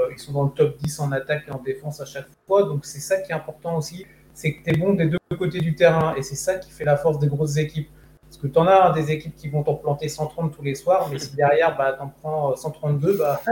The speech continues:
<laughs> bah, t'as perdu, mon gars, tu vois. Donc, euh, donc non, non, je trouve, je trouve ça intéressant.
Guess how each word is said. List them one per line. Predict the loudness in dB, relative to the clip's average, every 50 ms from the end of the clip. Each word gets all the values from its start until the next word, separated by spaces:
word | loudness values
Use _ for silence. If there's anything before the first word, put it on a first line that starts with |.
| -2 -2 -4
<laughs> | -18 _ _ _ -16
bah, | -10
t'as | -2 -2 0
perdu, | 0 2 0 2 2 0
mon | 0 2 2
gars, | 2 2 2
tu | 0 -4
vois. | -2 -2 -2
Donc, | 0 -2 -2 0 0
euh, | 0 0 0 0 0 0 0 -2 -4 -8 -20 -20 -20 -20 -20 _ _ _ -10 -4
donc | -4 -2 -2 0
non, | 0 2
non, | 4 4 2
je | 2
trouve, | 0 -2 -6 -2 2 2 2 2
je | 0
trouve | -4 -14 -14
ça | -8 -6 -6
intéressant. | -4 -2 0 2 2 0 2 0 0 0 0 -2 -8